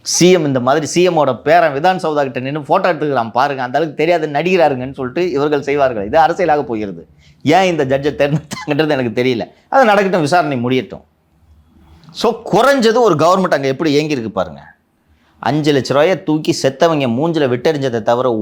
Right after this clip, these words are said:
ஒரு அதிகாரி, நான் தொடர்ந்து இதுக்கு ரெஸ்பான்சிபிலிட்டி ஃபிக்ஸ் பண்ணு, ரெஸ்பான்சிபிலிட்டி ஃபிக்ஸ் பண்ணுன்னு பேசிட்டு இருந்தேன், ஞாபகம் இருக்கா? இன்னைக்கு வரைக்கும் ஒரு விசாரணை கூட இல்லைல்லம்மா. யாராவது ஒருத்தர் பொறுப்பாகணும் இல்லைம்மா. நான் இப்ப சொன்னேன்ல, குடிய தண்ணி வைக்கணும், ஆம்புலன்ஸ் போடுறதுக்குன்னு ஒரு ரூட்டை, ஒரு ரோடை, அந்த கன-, கனெக்ட் ரோடு இருக்குல்ல,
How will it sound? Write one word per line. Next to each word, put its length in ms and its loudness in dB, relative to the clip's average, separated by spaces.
ஒரு 320 4
அதிகாரி, 400 2
நான் 160 -2
தொடர்ந்து 420 0
இதுக்கு 200 2
ரெஸ்பான்சிபிலிட்டி 580 0
ஃபிக்ஸ் 200 -4
பண்ணு, 220 0
ரெஸ்பான்சிபிலிட்டி 420 -2
ஃபிக்ஸ் 160 -8
பண்ணுன்னு 180 -2
பேசிட்டு 20 4
இருந்தேன், 320 -2
ஞாபகம் 280 0
இருக்கா? 360 0
இன்னைக்கு 280 2
வரைக்கும் 100 0
ஒரு 100 2
விசாரணை 380 0
கூட 160 0
இல்லைல்லம்மா. 520 -4
யாராவது 360 2
ஒருத்தர் 160 0
பொறுப்பாகணும் 480 0
இல்லைம்மா. 100 -4
நான் 240 -4
இப்ப 180 -4
சொன்னேன்ல, 460 -2
குடிய 220 2
தண்ணி 200 0
வைக்கணும், 440 -6
ஆம்புலன்ஸ் 440 0
போடுறதுக்குன்னு 360 0
ஒரு 200 2
ரூட்டை, 360 0
ஒரு 380 2
ரோடை, 120 4
அந்த 340 0
கன-, 260 -2
கனெக்ட் 180 -4
ரோடு 180 -4
இருக்குல்ல, 220 -6